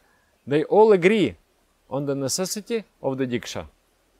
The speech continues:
This is the diksha, and it is the fundamental point in spiritual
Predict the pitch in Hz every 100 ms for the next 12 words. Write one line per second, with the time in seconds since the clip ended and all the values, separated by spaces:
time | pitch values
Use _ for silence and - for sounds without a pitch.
0 | _ _ - 185 - 156 135 131 190 -
1 | 220 - 147 160 - 151 196 156 160 -
2 | 180 175 165 165 175 185 170 - 170 170
3 | 170 - 139 127 160 156 - 135